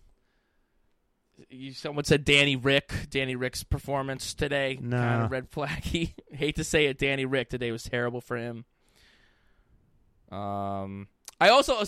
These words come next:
Speaker 1: you know, w-, to defend Carlos Sainz, also Ferrari leaving him out there for as long as they did with a, with a fucking gaping hole in his side pod.
Speaker 2: Hmm.
Speaker 1: Um, was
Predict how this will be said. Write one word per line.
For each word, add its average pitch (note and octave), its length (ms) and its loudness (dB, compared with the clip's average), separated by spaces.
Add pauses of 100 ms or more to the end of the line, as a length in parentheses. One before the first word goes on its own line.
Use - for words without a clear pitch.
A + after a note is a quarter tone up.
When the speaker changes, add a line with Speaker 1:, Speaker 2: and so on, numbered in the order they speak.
Speaker 1:
you G3+ 100 -12
know, G3+ 120 0
w-, E3+ 240 -8
to G3+ 140 0
defend G#3+ 360 4
Carlos D#3+ 320 2
Sainz, C#3+ 220 0
also C#3 260 2
Ferrari E3 460 4
leaving C#3 400 -4
him C#3 160 0
out B2 280 2
there C#3+ 200 0
for C#3 160 0
as C3 140 0
long A#2+ 220 0
as A#2+ 80 -6
they A#2+ 120 -4
did A2+ 360 -4 (380)
with B2 160 0
a, A#2+ 120 -2 (200)
with C3 140 2
a A#2 140 -2 (160)
fucking C#3 440 -4
gaping A#2+ 340 -4
hole A#2+ 280 -2
in A#2 80 -6
his A2+ 100 -10
side A2+ 220 -4
pod. B2+ 260 0 (1500)
Speaker 2:
Hmm. A#2 440 -4 (1300)
Speaker 1:
Um, A2 600 -2 (300)
was A#2+ 380 -4